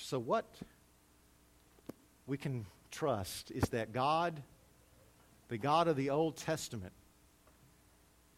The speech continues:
the whole story is a God who is really for us.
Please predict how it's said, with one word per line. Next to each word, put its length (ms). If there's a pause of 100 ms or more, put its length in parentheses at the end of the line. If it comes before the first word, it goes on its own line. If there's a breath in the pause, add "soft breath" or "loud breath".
(200)
the 80
whole 300
story 560
is 340 (800)
a 80
God 300
who 120
is 120
really 240
for 320
us. 420